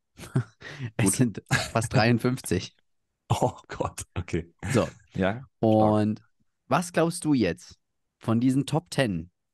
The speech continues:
Speaker 1: Wie viele haben es geschafft, diesen Consumer-Index langfristig zu schlagen? Also er hat geschafft, vierzig Prozent,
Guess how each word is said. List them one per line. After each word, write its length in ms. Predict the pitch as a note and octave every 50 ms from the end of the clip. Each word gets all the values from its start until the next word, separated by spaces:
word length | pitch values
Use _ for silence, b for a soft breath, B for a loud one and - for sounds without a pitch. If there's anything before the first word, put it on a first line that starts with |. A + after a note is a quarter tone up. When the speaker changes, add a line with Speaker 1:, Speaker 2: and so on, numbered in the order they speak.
| _ _ _
Speaker 1:
Wie 220 | - - E3+ F#3+
viele 540 | F#3 - D3+ C#3+ A#2 G2+ F2+ F2 - - - _ _ _ _ _ _ _ _ _ _ _
haben 500 | - G#2+ A#2+ C3 C3+ D#3 D3+ D3+ D#3 D#3 -
es 240 | - - A2+ - -
geschafft, 640 | A2 - - - C#3 B2+ G2+ - - - - - _ _ _ _ _ _ _ _ _ _ _ _ _ _ -
diesen 560 | C#3 D3 D#3+ D3 D3 D#3 D#3 D3 C#3 - - _ -
Consumer-Index 1080 | - A2 A2 G#2+ D#3+ F#3 G3 C3+ D#2 C2+ E2+ G#2 G#2 G#2 G2+ G#2+ B2+ - - - - - _ _ _ _ _ _ _ _ -
langfristig 760 | G#2 G#2+ A#2+ C3+ - - - B2 - - A#2+ A#2+ A#2+ - -
zu 160 | - - A2+
schlagen? 480 | - - - A2 A2+ A2 F#2+ F#2 F#2 _ _ _ _ _ _ _ _ _ _ _ _ _ _ _ _ _ _ _ _ _ _ _ _ _ _ _ _ _
Also 220 | G#2 A2 A2 A#2
er 180 | A2+ G2+ G#2+ G#2
hat 240 | C3+ E3+ - - -
geschafft, 520 | C#3 - - C#3+ D#3+ F#3+ F#3+ - - - _ _ _ _ _ _ _ _ _ _ _ _ _ _ _
vierzig 540 | - - - F#3+ F#3 - - F#3 E3+ - -
Prozent, 520 | - - C3+ - - G#2 E2+ - - -